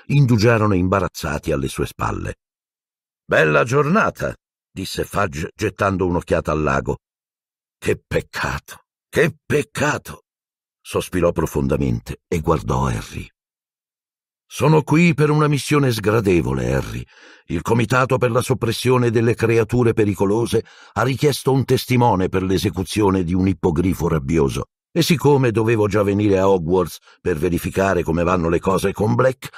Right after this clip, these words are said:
hanno mandato me." "Vuol dire che c'è già stato l'appello?" lo interruppe Ron facendo un passo avanti. "No, no, è fissato per oggi pomeriggio", disse Fudge guardando Ron con curiosità.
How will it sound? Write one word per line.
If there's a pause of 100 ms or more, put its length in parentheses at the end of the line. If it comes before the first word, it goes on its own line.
(140)
hanno
mandato
me." (800)
"Vuol
dire
che
c'è
già
stato
l'appello?" (180)
lo
interruppe
Ron
facendo
un
passo
avanti. (760)
"No,
no, (300)
è
fissato
per
oggi
pomeriggio", (360)
disse
Fudge
guardando
Ron
con
curiosità.